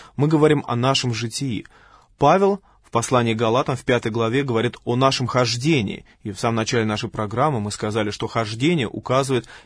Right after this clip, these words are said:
именно на наше житие. Не просто на нашу работу,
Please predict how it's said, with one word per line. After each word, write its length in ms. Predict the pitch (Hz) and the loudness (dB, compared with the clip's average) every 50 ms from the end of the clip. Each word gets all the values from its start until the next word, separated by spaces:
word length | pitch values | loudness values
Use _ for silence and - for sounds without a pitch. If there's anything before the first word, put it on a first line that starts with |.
| _ _ _ | _ _ _
именно 400 | 160 185 208 214 208 196 196 180 | 2 4 6 6 6 6 4 4
на 160 | 143 127 123 | 2 2 2
наше 320 | 120 120 123 120 - 123 | 2 0 0 0 -2 -6
житие. 440 | 104 107 117 110 - 123 117 107 95 92 | -6 -6 -8 -8 -8 -6 -6 -6 -4 -4
Не 80 | 104 | -4
просто 260 | 107 127 170 208 - 220 | 2 4 4 4 6 4
на 140 | 175 165 | 2 4
нашу 260 | 156 156 156 - - 139 | 4 4 2 2 2 2
работу, 540 | 135 139 143 147 143 123 95 - - - | 2 2 0 0 0 -2 -2 -2 -6 -14